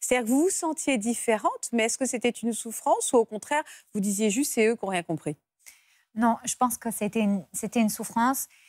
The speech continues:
Speaker 2: Euh, je mets aussi le point sur le fait que, comme j'étais une petite fille, je pense quand même qu'il y avait des attentes par rapport à s-, bien se comporter.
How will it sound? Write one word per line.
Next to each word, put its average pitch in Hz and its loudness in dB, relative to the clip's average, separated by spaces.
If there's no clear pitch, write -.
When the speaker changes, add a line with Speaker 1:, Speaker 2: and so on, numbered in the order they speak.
Speaker 2:
Euh, 202 4
je 214 0
mets 226 4
aussi 277 -2
le 214 0
point 247 2
sur 240 -2
le 196 2
fait 240 -2
que, 196 2
comme 254 0
j'étais 247 0
une 190 2
petite 247 -2
fille, 240 0
je 214 2
pense 262 2
quand 247 0
même 233 0
qu'il 226 0
y - 6
avait 202 -2
des 196 0
attentes 240 2
par 196 -2
rapport 185 0
à 190 -2
s-, - -6
bien 190 2
se - -2
comporter. 220 0